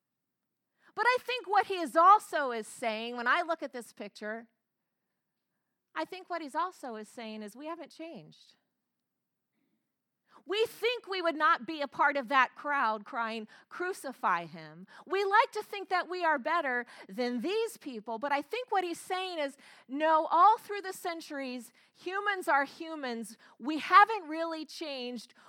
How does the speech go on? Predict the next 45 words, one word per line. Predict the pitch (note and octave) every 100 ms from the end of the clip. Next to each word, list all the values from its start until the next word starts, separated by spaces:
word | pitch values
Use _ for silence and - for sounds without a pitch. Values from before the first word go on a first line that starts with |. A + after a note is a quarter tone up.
| -
We | C#4+ D4
have | - F4 G4 F#4+
in | E4+ D#4
us, | C#4 C4 - -
as | C#4
a | C#4+
result | C4 B3 D4 F4 E4
of | C#4
the | A#3+
fall, | B3+ - D4 C#4 A#3+
this | G3+ B3+ -
determination | C4+ - - F4 G4+ F#4 E4+ E4+ - D4+ C#4+ - -
that | - C4+
I | D4+ F4+ G4+ G4+
am | F4
going | C4+ C#4+ C4
to | B3
do | C#4 C#4+
things | C4+ A#3+ G#3+
my | A#3 A3+ C4+
way. | A#3 A3 G3 F#3 F#3 _ _ _ _ _ _ _ _ - -
I | - G#4+
want | C5+ B4+ D4+
God | F#4 G#4 F4+
to | D#4+
be | B3 F4
my | D4 A3
Savior. | A3 - D4 B4+ B3 G3 D3 - _ -
Oh, | - F4 E4+
I | F#4
want | F#4 F4+
him | D#4
to | A#3
rescue | A3+ C4 F4+ - A3+ E3+
me. | C#3+ C3 A2 F#3+ _ _ _
I | -
want | D4+ E4
him | F4+
to | -
provide | - - B3+ C#4+ D#4 D4
for | - D#4
me | D4+ D4+ D4 B3
and | C#4
deliver | A#3 B3+ C4+ D4 C#4+ C4
me | B3+ B3 B3 B3+